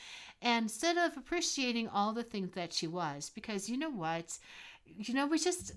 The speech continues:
we just, we're, we're, we just all fucking make mistakes.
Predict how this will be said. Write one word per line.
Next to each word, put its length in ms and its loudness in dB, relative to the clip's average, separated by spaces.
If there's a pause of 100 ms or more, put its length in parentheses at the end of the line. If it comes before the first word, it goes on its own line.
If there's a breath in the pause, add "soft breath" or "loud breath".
we 260 8
just, 360 2
we're, 260 4 (140)
we're, 360 4
we 220 10
just 280 10
all 180 12
fucking 400 10
make 200 8
mistakes. 840 4